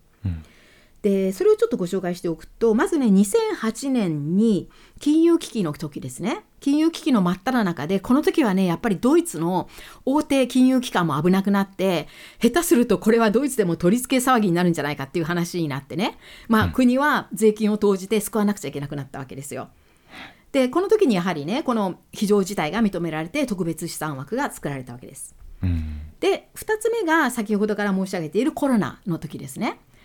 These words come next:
Speaker 2: これももうどうしようもない、疫病ですからどうしようもない非常事態っていうことで、特別資産を作ることができました。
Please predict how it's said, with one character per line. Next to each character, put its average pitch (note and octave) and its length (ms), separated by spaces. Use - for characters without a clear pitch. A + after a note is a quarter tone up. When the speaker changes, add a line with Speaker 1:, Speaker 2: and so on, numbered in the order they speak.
Speaker 2:
こ C4+ 80
れ D#4+ 80
も G4 160
も F#4+ 280
う - 120
ど F#3+ 240
う G#3+ 60
し A#3+ 80
よ B3 60
う - 20
も A3+ 80
な G#3 100
い、 E3 60
疫 - 260
病 C#4 160
で C4+ 100
す B3+ 80
か A3+ 100
ら E3+ 120
ど F#3+ 100
う G#3+ 60
し G#3 100
よ G3+ 60
う G3 40
も F#3+ 80
な F#3+ 140
い C#3 140
非 - 160
常 E3+ 200
事 E3+ 120
態 A#2+ 180
っ - 20
て - 220
い C#3+ 40
う C#3 40
こ D3+ 120
と D3+ 100
で、 C4 300
特 F#3+ 180
別 F3 240
資 - 80
産 C#3 240
を D4+ 260
作 - 160
る D3 60
こ C3 100
と A#3+ 80
が C4+ 80
で G#3+ 80
き - 80
ま C3 100
し - 80
た。 A#2+ 160